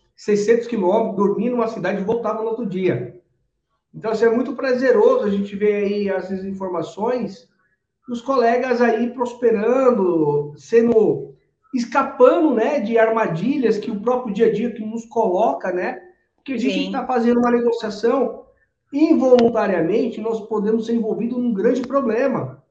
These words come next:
Speaker 1: Eu já me
Speaker 2: Uhum.
Speaker 1: vi em situações que eu falo, "Misericórdia, e agora?" Né, as partes
Speaker 2: Mas você
Speaker 1: fizeram um negócio
Speaker 2: E você tá, desculpa te interromper, mas assim, o corretor, ele tá com o pro-,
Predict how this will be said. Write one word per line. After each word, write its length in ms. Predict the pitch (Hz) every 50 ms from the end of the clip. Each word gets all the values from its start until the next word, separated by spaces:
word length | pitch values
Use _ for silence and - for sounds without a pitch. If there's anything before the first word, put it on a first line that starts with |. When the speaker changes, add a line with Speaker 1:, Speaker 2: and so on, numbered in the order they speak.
| _ _ _ _ _ _ _ _ _ _ -
Speaker 1:
Eu 140 | 220 220
já 100 | 214 240
me 100 | 247 269
Speaker 2:
Uhum. 80 | 269 214
Speaker 1:
vi 300 | 196 220 269 - 208 240
em 40 | 240
situações 640 | - 277 262 - - 247 226 - - - 262 285 -
que 100 | - -
eu 60 | 233
falo, 180 | 247 226 214
"Misericórdia, 840 | 202 208 262 262 208 214 240 247 - - - 233 214 202 196 202 233
e 20 | 247
agora?" 640 | - 226 208 220 262 302 294 226 135 127 - - _ _ _ _ _ _ _ _ _ _ _ _ _ _ _ _ _ _ _ _ _ _ _ _ _ _ _ _
Né, 100 | - 185
as 200 | 233 226 226 - - -
partes 340 | - 240 - - 247 -
Speaker 2:
Mas 60 | 226 233
você 60 | 262
Speaker 1:
fizeram 220 | 269 247 240 240 247
um 20 |
negócio 420 | 247 240 233 - 240 269 277 262 - _ _ _ _ _ _ _ _ _ _ _ _ _ _ _ _ _
Speaker 2:
E 100 | - 240
você 320 | 208 254 254 254 294 311
tá, 240 | 302 - 320 302 - 240
desculpa 420 | 233 202 226 240 - 285 294 302
te 100 | 302 294
interromper, 540 | 277 262 269 254 247 254 254 233 254 285 294 294
mas 160 | 277 254 240
assim, 320 | 269 262 - 269 240 190 190 _ _ _ _
o 200 | 220 240 226 -
corretor, 600 | - 269 269 277 277 262 262 - 277 320 349 349
ele 200 | 320 294 269 -
tá 140 | - 262
com 140 | 254 - 254
o 100 | 247 -
pro-, 340 | - 240 262 - 220 214 -